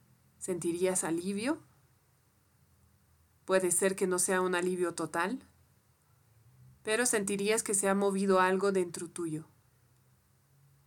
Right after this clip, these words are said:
Que tal vez si estabas con una tristeza infinita,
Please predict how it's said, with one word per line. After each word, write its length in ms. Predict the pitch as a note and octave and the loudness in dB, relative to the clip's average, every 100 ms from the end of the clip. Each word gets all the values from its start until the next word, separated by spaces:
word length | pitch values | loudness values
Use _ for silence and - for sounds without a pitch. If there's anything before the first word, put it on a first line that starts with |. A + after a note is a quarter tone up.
| - | -12
Que 80 | F#3 | -6
tal 160 | F3 F3 | -4 2
vez 200 | G3 G3 | 2 2
si 60 | |
estabas 640 | G3+ G#3 G3 F3+ F3 - - _ _ _ _ _ _ _ _ _ _ _ _ _ | 0 2 2 2 0 -2 -4 _ _ _ _ _ _ _ _ _ _ _ _ _
con 240 | - G3+ | 2 4
una 260 | G3+ G#3 G3 | 4 2 0
tristeza 720 | G3 F#3+ - - G#3 G3 F#3+ | -2 -2 -2 -2 -2 0 0
infinita, 800 | F3+ F3+ G3 G3 G#3 G3 A#3+ C4+ | -2 -2 0 -2 -2 -4 -4 -4